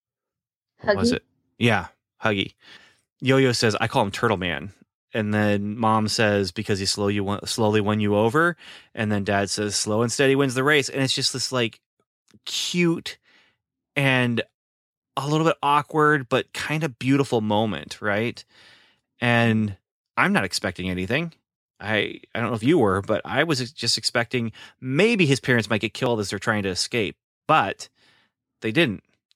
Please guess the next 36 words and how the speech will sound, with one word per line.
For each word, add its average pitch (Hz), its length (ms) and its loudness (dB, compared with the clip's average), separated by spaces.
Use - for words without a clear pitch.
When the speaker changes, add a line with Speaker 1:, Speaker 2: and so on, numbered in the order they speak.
Speaker 1:
They 117 80 -4
get 147 160 0
through 151 100 -2
the 139 100 -2
door. 143 480 0
They, 127 580 2
his 110 160 -8
dad 92 180 -2
gets 80 180 -10
hurt. - 340 -14
Uh, 101 400 -2
they 110 100 -6
get, 120 160 -4
they 120 160 -6
get 120 140 -2
on 123 160 0
the, 127 480 0
on 120 100 -6
the 127 60 -6
plane. 120 560 0
They're 104 80 -14
flying 123 340 2
around 131 420 2
in 110 60 0
the 117 60 0
Quinjet, 127 480 0
but 98 100 -8
they 107 60 -2
can't 131 300 0
go 131 160 0
to 131 80 0
the 123 80 -2
Zephyr 139 340 0
right 92 180 -2
now 98 260 -2
because 110 920 0